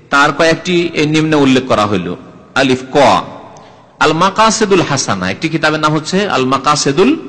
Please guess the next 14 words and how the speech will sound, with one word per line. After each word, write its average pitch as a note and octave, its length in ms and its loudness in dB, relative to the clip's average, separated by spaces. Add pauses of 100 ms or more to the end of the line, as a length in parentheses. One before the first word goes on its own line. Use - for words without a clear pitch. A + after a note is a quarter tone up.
(540)
হাসানা, G#2 760 -2 (180)
সংক্ষেপে F3+ 420 0
এটির C3 180 -2
নাম, F#3+ 240 0
কিন্তু C#3+ 260 -4
বড় C#3 240 2
নাম C#3+ 140 2
হচ্ছে D3+ 200 -2
তার D3 140 0
সাথে D3+ 220 -4 (100)
ফি E3 160 0
মাশতাহারা C#3+ 600 0
আলাল B2+ 300 2
আলসেনা, F#2+ 680 -2